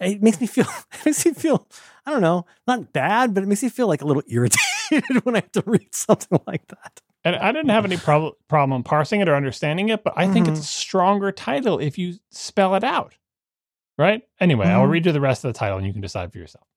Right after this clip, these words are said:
Speaker 2: The
Speaker 1: Yeah.
Speaker 2: actual title is, Why Did I Take Speed for twenty Years?
Speaker 1: Why did I take speed for twenty years?
Speaker 2: I think it would be a better title, title if it said, Why Did I Take Speed for twenty Years? See how much better it sounds when you say, "Why did?" It's so much better.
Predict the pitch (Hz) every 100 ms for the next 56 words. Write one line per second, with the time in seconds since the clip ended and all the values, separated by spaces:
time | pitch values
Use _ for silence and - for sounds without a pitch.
0 | _ _ - 147 233 127 120 101 87 85
1 | 82 - _ _ _ _ _ - 170 277
2 | 427 381 349 320 - 226 202 - - 110
3 | 85 69 - _ - 339 381 359 311 -
4 | 185 165 - 147 131 123 120 135 185 -
5 | _ 196 254 - 330 320 214 214 214 180
6 | 180 226 247 123 113 127 123 - 165 -
7 | 170 - 123 117 135 156 - 151 147 _
8 | _ _ _ - 156 466 440 403 - 247
9 | - - 151 151 - 98 - 98 95 76
10 | 69 - 262 330 330 202 247 285 269 -
11 | 254 262 247 226 233 262 247 226 226 226
12 | 214 214 - 185 - - 311 339 214 -
13 | 127 -